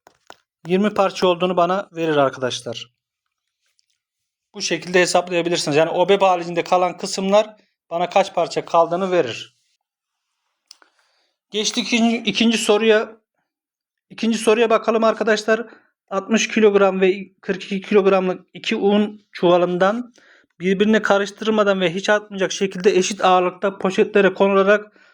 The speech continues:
satılmak istenen unlar var. Birinci öncülümüz yani A şıkkında bir poşetin ağırlığı kilogram cinsinden tam sayılar değeri olarak hangi değerleri alabilir diye soruyor. İkinci soruda da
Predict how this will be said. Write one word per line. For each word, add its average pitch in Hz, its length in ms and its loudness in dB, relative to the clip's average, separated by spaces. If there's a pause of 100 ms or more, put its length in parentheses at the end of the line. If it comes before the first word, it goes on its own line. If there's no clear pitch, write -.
satılmak 196 640 -2
istenen 208 600 -4 (280)
unlar 196 340 2
var. 135 420 -4 (1400)
Birinci 226 420 0
öncülümüz 185 380 2
yani 180 180 4
A 208 200 4
şıkkında 208 720 -2 (180)
bir 220 260 -2
poşetin 190 420 0
ağırlığı 180 680 2
kilogram 196 460 2
cinsinden 170 760 0
tam 190 220 0
sayılar 175 420 2
değeri 170 200 4
olarak 156 300 2
hangi 202 320 -2
değerleri 208 340 2
alabilir 202 480 2
diye 208 120 -2
soruyor. 202 360 0
İkinci 196 320 -2
soruda 180 320 2
da 220 280 0